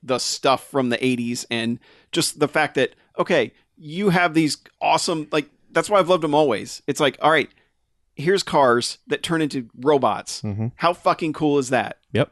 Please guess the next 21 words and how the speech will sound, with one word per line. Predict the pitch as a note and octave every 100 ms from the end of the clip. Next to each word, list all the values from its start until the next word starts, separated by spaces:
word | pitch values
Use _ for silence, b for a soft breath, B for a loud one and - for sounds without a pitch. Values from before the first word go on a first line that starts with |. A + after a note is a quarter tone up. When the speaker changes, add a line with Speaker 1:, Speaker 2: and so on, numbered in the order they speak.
| _
Speaker 1:
And | C#3+ C#3
somehow | - G#3+ F3 D3 C3+ - _ _ _
all | D3 F3+
of | D3+
Bay's | D3+ D#3 B2+
movies | D3 C3+ B2 A2+ -
made | C3+ D#3 C3+
that | C#3+ C3+
not | C3 B2+ -
fun. | B2+ G#2 - _ _ _ _ _ _ _ _ _ _ -
And | C#3
this | E3 -
gets | D#3+ C#3
back | D3 C3+
to | -
making | B2+ A#2 A#2
it | G#2+
fun | A2
again. | G#2 F#2+ - _ _
Speaker 2:
Yes. | D3+ D#3 - _ _ _ _ _ _ _
I, | - G2+